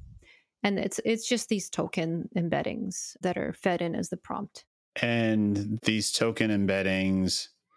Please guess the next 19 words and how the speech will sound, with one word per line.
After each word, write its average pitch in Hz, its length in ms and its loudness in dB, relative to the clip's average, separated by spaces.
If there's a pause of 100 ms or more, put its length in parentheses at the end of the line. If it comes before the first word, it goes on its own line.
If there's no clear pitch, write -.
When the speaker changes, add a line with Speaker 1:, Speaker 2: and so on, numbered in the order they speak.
Speaker 2:
is 110 280 2
there 110 300 2
a, 101 400 2 (720)
a 98 80 2
fixed - 680 -2
set - 480 0
of 98 340 2
labels 107 840 0
that 101 320 0
you, 104 580 2 (500)
like, - 180 2
you're - 60 0
starting 131 320 2
with 110 140 0
a 98 40 -4
fixed 107 220 0
set 107 120 2
of 101 100 0
labels, 104 580 2